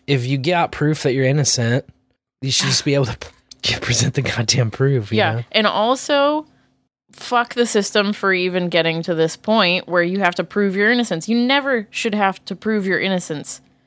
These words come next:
Speaker 2: They need to undoubtedly prove your guilt.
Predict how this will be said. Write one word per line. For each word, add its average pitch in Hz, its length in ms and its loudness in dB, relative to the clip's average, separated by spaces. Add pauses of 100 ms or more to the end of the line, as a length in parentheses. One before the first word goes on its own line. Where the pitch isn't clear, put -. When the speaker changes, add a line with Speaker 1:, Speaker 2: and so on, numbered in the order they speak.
(300)
Speaker 2:
They 240 160 2
need 262 240 0
to 196 300 0 (720)
undoubtedly 240 800 2
prove 233 360 -2
your 196 160 2
guilt. 175 600 -2